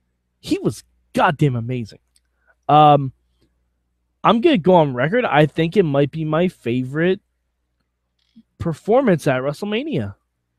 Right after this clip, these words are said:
I think it might be. Um, if I come across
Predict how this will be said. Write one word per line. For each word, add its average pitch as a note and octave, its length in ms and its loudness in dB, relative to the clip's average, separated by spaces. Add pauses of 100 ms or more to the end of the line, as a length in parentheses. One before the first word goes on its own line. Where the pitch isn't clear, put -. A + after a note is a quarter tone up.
(280)
I D3 120 0
think F#3 160 0
it A3+ 80 2
might G3+ 180 4
be. B2 240 -2
Um, D3 560 2 (680)
if D3+ 140 0
I A3+ 140 6
come C4+ 160 0
across C4 420 -2